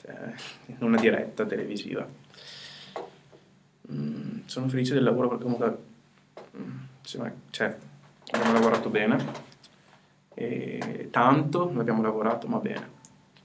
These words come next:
E, mm, niente, prima del, prima ero un, prima di salire sul palco era molto ansioso, insomma, molto preoccupato, però questa volta ho detto: "Basta, Reiner,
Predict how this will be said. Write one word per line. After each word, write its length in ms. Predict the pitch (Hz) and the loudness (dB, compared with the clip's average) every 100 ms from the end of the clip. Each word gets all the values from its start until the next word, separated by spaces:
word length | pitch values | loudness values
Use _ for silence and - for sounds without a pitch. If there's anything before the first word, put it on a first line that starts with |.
| _ _ _ - | _ _ _ -8
E, 520 | 113 117 117 113 113 | -4 -2 0 0 0
mm, 420 | 110 104 101 104 - - - - - - - - _ _ _ _ _ _ _ - - - - | -2 -2 -2 -4 -8 -14 -18 -20 -20 -20 -20 -20 _ _ _ _ _ _ _ -10 -8 -8 -10
niente, 360 | - - 147 147 | -16 -6 -2 2
prima 220 | 139 135 | 6 6
del, 140 | 127 | 6
prima 340 | 127 120 117 113 | 2 0 2 2
ero 120 | 113 | 2
un, 380 | 113 110 110 110 - - _ _ - | 2 2 0 -4 -8 -20 _ _ -2
prima 180 | 123 | 2
di 60 | 117 | 2
salire 180 | 120 117 | 2 0
sul 140 | 113 | 2
palco 240 | 110 110 113 | 2 4 2
era 80 | 110 | 0
molto 260 | 107 107 | -2 0
ansioso, 460 | 113 - 110 110 110 | 0 0 -4 -2 -2
insomma, 420 | 110 - 113 113 | -2 -6 -6 -6
molto 680 | - 113 - 110 107 - - - - - - _ _ _ _ _ - | -8 -10 -8 -8 -10 -12 -16 -18 -20 -20 -20 _ _ _ _ _ -4
preoccupato, 800 | 127 123 135 127 - - - - | -2 0 -2 0 0 -2 -4 -4
però 580 | 117 120 - - - - | -4 -2 -4 -6 -8 -8
questa 220 | 123 117 | 0 4
volta 200 | 117 - | 4 4
ho 20 | |
detto: 260 | - - - | -2 -4 -6
"Basta, 400 | - - - - | -4 -4 -6 -8
Reiner, 400 | - - - | -14 -16 -16